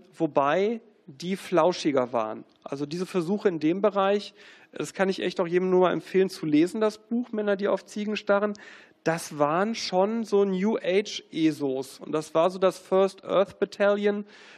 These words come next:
das eigentlich, äh, so, äh, man würde heute sagen, so flauschig, so, so Pornifikation und so, das war damals schon irgendwie alles Thema. Und auf Platz eins, Irak, Öl,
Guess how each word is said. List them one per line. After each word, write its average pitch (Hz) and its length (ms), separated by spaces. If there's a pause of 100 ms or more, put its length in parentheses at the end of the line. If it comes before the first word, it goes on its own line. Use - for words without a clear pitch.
(140)
das 170 180
eigentlich, 220 760
äh, 190 320
so, 180 400
äh, 87 200
man 180 200
würde 208 220
heute 226 220
sagen, 214 320
so 208 100
flauschig, 190 720
so, 143 180
so 143 280 (360)
Pornifikation 180 840
und 208 140
so, 208 100
das 196 220
war 180 120
damals 196 320
schon 196 140
irgendwie 185 320
alles 190 300
Thema. 151 380 (1800)
Und 226 140
auf 247 160
Platz 208 240
eins, 196 480
Irak, 165 640
Öl, 208 400